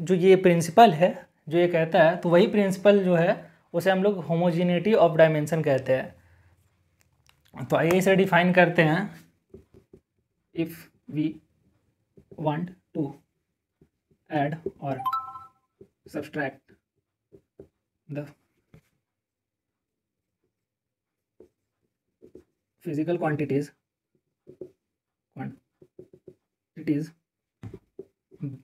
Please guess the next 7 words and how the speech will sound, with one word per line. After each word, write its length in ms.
then 240
it 100
must 320
have 180
same 420
dimension, 520
otherwise 1200